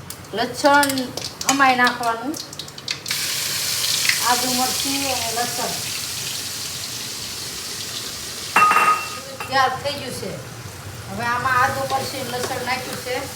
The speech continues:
વઘારવામાં, જીરું નાખી, હિંગ ને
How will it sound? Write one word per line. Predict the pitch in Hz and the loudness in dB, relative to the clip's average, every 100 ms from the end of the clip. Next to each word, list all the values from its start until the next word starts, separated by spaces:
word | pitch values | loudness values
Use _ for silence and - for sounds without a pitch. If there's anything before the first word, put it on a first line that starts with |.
| - 196 | -8 -8
વઘારવામાં, | 202 240 233 233 247 294 - - 190 | -2 2 2 2 0 -2 -4 -6 -2
જીરું | 247 247 233 | 2 2 2
નાખી, | 226 233 233 233 220 - - - - - 185 240 | -4 -4 -6 -6 -8 -8 -8 -8 -8 -6 -2 0
હિંગ | 226 220 | 0 -4
ને | 220 | -6